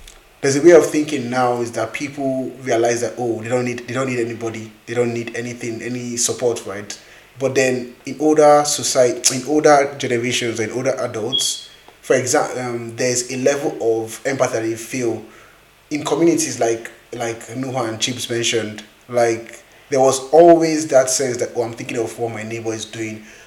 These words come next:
I'm thinking of how my neighbor is reacting." But now there's,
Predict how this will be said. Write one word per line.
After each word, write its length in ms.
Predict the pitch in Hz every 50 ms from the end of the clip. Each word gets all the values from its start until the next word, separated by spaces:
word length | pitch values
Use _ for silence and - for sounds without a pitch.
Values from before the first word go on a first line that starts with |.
| -
I'm 100 | 123 123
thinking 240 | 113 160 160 160 156
of 120 | 135 117 -
how 200 | - 135 131 127
my 160 | 123 127 117
neighbor 280 | 117 120 123 117 117 113
is 160 | 110 104 107
reacting." 600 | 117 113 113 110 - - 120 110 107 110 110 - - _ _ _ - - _ _ -
But 120 | 131 123
now 280 | 131 139 147 147 143 139 127
there's, 720 | 117 127 127 123 120 117 113 110 - - - - - -